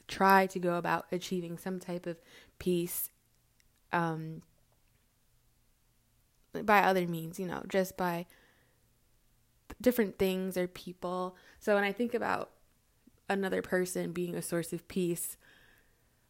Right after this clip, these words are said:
I just, I, what I know, know from experience is that there might be moments where somebody can be a source of quote unquote peace for you, but there might be moments where that same person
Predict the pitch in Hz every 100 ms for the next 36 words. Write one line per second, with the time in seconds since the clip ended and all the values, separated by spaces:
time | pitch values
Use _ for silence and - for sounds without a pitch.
0 | _ - 180 180 180 175 - - - 196
1 | 190 185 208 208 208 196 175 180 185 180
2 | - 190 214 214 208 196 - 196 190 190
3 | 190 190 185 180 170 - - - 202 208
4 | 202 190 214 220 226 226 233 220 202 202
5 | - 214 208 202 202 202 202 196 196 196
6 | - 196 202 196 190 190 - - - 190
7 | 190 196 165 - 214 208 - 226 233 233
8 | 233 - - _ _ _ _ _ 214 202
9 | - 220 220 202 208 220 208 196 190 190
10 | - 180 180 180 - - 196 185 185 185
11 | 180 175 175 175